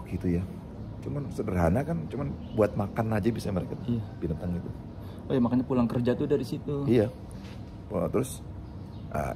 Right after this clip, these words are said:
Speaker 1: cerita lah gitu kan, bikin puisi, bikin apa, bikin, nah, dia masih bayi kan, dia seneng tuh aku ceritain apa, ceri-, dongeng,
Speaker 2: Iya,
Speaker 1: dongeng,
Speaker 2: iya.
Speaker 1: dongeng kan panjang gitu, dongeng,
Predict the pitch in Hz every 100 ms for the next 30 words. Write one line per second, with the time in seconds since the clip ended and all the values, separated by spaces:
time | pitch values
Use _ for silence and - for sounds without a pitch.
0 | - - 107 - 90 87 69 80 - -
1 | - - 67 - 67 71 - 76 80 80
2 | - 82 82 80 - 78 73 73 73 73
3 | 73 65 67 67 - - - 69 76 85
4 | 160 156 127 98 131 196 147 131 185 -
5 | - - - - - - - 170 175 180
6 | 185 185 - - - - 104 110 - 101
7 | 95 - 104 101 - - - - - -
8 | - 92 87 - 95 107 151 170 156 127
9 | 143 151 - 104 110 113 143 107 90 107
10 | 107 95 101 85 92 95